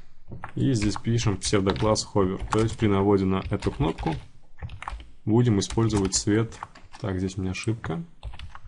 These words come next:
Какой-нибудь жёлтый. Давайте вот выберем здесь такой, к примеру. Упс, так, что-то я уже стал промахиваться.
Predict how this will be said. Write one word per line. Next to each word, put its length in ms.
Какой-нибудь 500
жёлтый. 360
Давайте 440
вот 160
выберем 440
здесь 540
такой, 300
к 20
примеру. 340
Упс, 640
так, 480
что-то 380
я 180
уже 220
стал 240
промахиваться. 800